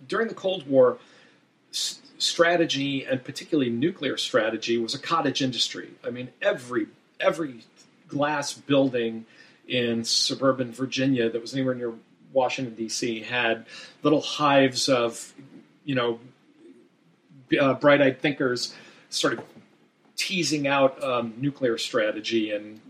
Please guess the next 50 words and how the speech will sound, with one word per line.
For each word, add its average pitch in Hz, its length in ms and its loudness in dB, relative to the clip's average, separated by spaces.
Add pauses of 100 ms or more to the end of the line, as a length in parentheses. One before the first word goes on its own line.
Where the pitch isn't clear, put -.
World 135 200 4
War 120 180 2
Three. 135 300 -2 (280)
Now 214 220 6
we've 240 160 0
gone 156 200 4
the 135 80 0
other 151 200 4
direction, 113 500 0
which 147 160 -2
is - 100 -6
we - 80 -18
just - 200 -6
don't 254 220 0
think 302 180 -4
about - 320 -4
it - 60 -14
enough. 98 320 -18
We, 135 280 0
we 175 120 -2
just 214 200 -4
say, 190 140 -2
"Well, 240 300 2
you 220 100 -10
know, 208 180 0
it 175 60 0
won't 214 220 0
happen 160 500 -2
because 135 220 -6
we 143 60 -6
have 127 80 -8
shared 185 340 2
interests 139 600 -2 (300)
and 131 100 0
there 120 100 2
are 113 40 -4
nuclear 147 320 -4
weapons 123 420 -2
in 123 60 -14
the 120 60 -8
world." 117 420 0 (400)
And 139 120 0
I 147 60 0
think - 240 -12
we 190 80 -10
make 180 240 -4
a - 60 -2
lot 151 240 0
of 139 120 0
very, 143 360 0